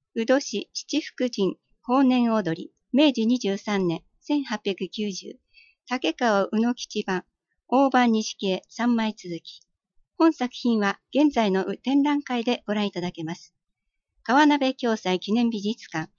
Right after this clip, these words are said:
一月四日水曜日から二月二十五日土曜日。暁斎、暁水、祝賀の華やぎ展。同時開催。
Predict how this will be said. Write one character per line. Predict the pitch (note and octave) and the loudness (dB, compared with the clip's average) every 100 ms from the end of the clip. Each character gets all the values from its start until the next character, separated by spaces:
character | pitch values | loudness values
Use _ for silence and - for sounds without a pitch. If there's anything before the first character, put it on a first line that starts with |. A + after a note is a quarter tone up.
| _ _ - | _ _ -8
一 | A3+ C#4 | -4 0
月 | C#4+ C#4+ A#3+ | 0 0 -4
四 | B3 | -4
日 | - A3+ | -4 -6
水 | - A#3+ | -4 -2
曜 | A#3 G#3+ | 0 0
日 | F3+ | -2
か | F3 | -4
ら | E3+ - | -6 -2
二 | A#3 | 0
月 | C4 B3+ A3 | 0 -2 -2
二 | B3+ | -2
十 | A3 F#3+ | -2 -2
五 | G#3 | -2
日 | F#3+ - | -2 -4
土 | - | -4
曜 | F#3+ F#3 D#3+ | -2 -2 -6
日。 | - _ _ _ _ _ _ | -12 _ _ _ _ _ _
暁 | D4 C#4+ | 0 0
斎、 | C4+ F3+ E3+ - | 0 -2 -4 -2
暁 | C4+ C4 | 0 0
水、 | - F3+ - | -2 -6 -6
祝 | - - C4 | -10 -6 -2
賀 | C4 | 2
の | A#3+ A#3 | 2 0
華 | G#3 G#3+ | -2 -2
や | G#3 | 0
ぎ | G3 F#3+ | -2 -4
展。 | - E3 _ _ _ _ - | -8 -12 _ _ _ _ 0
同 | C#4 D4+ | 2 2
時 | - | 0
開 | G#3 G#3 | -4 -4
催。 | - F#3 - | -2 -4 -4